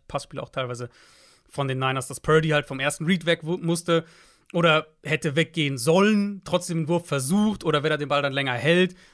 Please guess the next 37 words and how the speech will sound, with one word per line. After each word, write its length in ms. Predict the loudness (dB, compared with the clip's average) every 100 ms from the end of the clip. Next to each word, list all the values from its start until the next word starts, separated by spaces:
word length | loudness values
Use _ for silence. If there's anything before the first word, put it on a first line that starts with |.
| -12
dass 140 | -8
es 80 | -4
dann 120 | -4
schnell 200 | -4 -4
ungemütlich 640 | -2 -2 -2 -6 -8 -10
wurde. 260 | -4 0 0 -2 -20 -20 -6
Ähm, 480 | -2 -2 -2 -6 0
ja, 140 | 2
und 100 | 4
dann 140 | 4 4
halt 120 | 2
ein 340 | -4 _ _
paar 180 | -4 0
individuelle 420 | 0 0 0 0
Fehler 240 | 0 0 0
mit 220 | 0 -2
drin. 480 | -2 -2 -4 -8 -12 _
Der 160 | 0 4
eine 240 | 4 2
von, 640 | 0 -2 0 0 -4 -10 -14
dieser 220 | -4 0
lange 240 | 2 2
Ball 140 | 2 0
auf 100 | 0
McCaffrey 400 | -4 -2 -2 -2
kurz 200 | -4 -2
vor 100 | 0
der 80 | 2
Halbzeit. 420 | 2 2 2 0 _ _ _ _ _ _ -12
Ich 80 | 2
weiß 180 | 2 2
nicht, 160 | -2
wer, 400 | 0 4 4 4
wer 140 | 0 -2
von 120 | -2
euch 140 | -6
das, 320 | -6 -12 -12